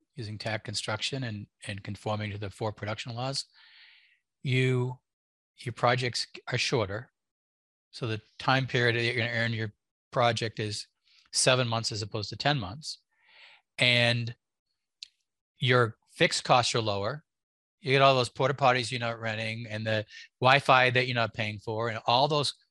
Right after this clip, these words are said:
fixed costs go away. So your profit goes up, the duration goes down, and you easily see a forty, easily see a forty percent increase in profit per month for the job.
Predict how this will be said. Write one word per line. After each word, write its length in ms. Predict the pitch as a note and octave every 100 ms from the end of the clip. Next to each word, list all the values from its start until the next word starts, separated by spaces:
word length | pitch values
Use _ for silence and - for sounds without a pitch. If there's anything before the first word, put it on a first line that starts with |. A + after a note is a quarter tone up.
| _
fixed 300 | - D#3+ -
costs 400 | C3+ A#2+ A#2 -
go 160 | - A2+
away. 440 | A#2 G2+ F#2+ A2 - -
So 160 | - D3+
your 160 | B2+
profit 460 | A#2+ - D3+ F3 G#3
goes 200 | F3 C#3
up, 220 | A#2 A2+ _ _ _ _ -
the 60 |
duration 400 | A#2 B2 D3 F#3+
goes 200 | D#3+ D3
down, 440 | B2 G#2+ G2 G2+ A2 _ - -
and 100 | B2
you 140 | B2+ -
easily 440 | D3+ F3+ E3+ C#3+
see 260 | - D3 C3
a 60 |
forty, 400 | A#2 - D3 E3 -
easily 440 | - F#3 D#3+ A#2 G#2+
see 360 | - A#2 F#2 - _
a 100 | -
forty 500 | A#2 - D3+ D3+ E3
percent 540 | F3 - - - C3 B2 _
increase 580 | B2+ B2+ - B2 A#2+ -
in 140 | G#2+ G#2
profit 520 | - B2+ B2+ D#3 D3
per 140 | - C#3
month 420 | B2 A2+ A2+ - - _
for 160 | - A#2+
the 100 | A2+
job. 340 | G#2+ G2 G2+